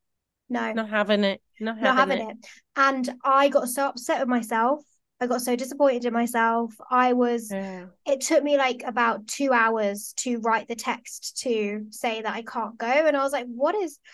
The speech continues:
Speaker 1: what's wrong with me? Why,
Speaker 2: You were
Speaker 1: why?"
Speaker 2: trying to push yourself to go.
Speaker 1: Yeah.
Speaker 2: You were trying to just, you know, "I just want to be," it, it's hard because I never feel like I want to be normal.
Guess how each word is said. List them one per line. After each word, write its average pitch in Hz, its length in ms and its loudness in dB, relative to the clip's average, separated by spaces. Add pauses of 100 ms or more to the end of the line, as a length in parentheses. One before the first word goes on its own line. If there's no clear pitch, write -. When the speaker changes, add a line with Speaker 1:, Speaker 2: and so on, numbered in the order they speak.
(420)
Speaker 1:
what's 302 380 -2
wrong 269 280 0
with 427 180 -2
me? 180 160 -6
Why, 226 260 2
Speaker 2:
You 294 120 8
were 302 120 10
Speaker 1:
why?" 277 100 6
Speaker 2:
trying 320 320 8
to 311 100 2
push 330 280 4
yourself 330 480 2
to 302 120 -4
go. 185 340 -2 (480)
Speaker 1:
Yeah. 254 500 -6 (280)
Speaker 2:
You 302 180 2
were 320 140 4
trying 320 420 2
to 320 100 -4
just, 311 320 -4 (280)
you 311 100 -2
know, 277 300 0
"I 262 120 0 (120)
just - 260 -14
want 285 240 0
to 262 80 -12
be," 262 560 -2
it, - 260 -10 (760)
it's - 180 -8
hard 339 320 2
because 269 320 -6
I 269 80 0
never 302 300 2
feel 415 280 0
like 320 200 0
I 262 40 2
want 285 320 0
to - 80 -20
be 262 140 -4
normal. 240 560 -2